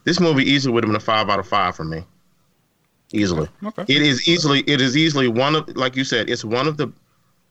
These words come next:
Speaker 1: there are only two films now, I'm sure there are others, but two films that stand out enough for me that if we do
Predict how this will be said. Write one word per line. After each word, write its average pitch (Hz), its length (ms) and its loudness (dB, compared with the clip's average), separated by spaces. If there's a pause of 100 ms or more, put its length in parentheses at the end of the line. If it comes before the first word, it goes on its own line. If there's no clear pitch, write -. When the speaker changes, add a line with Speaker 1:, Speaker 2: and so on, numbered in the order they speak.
(220)
Speaker 1:
there 147 160 0
are - 40 0
only 160 180 2
two 220 300 -2
films 151 500 0
now, 117 480 -2 (460)
I'm 135 80 -4
sure 233 160 2
there 208 120 2
are - 140 0
others, 117 300 0
but - 240 -14
two 202 160 -6
films 160 300 -4
that 123 100 2
stand 131 340 -2
out 123 240 0
enough 120 240 -2
for 117 80 -6
me 110 120 0
that 104 140 0
if 104 100 -2
we 139 120 0
do 127 400 2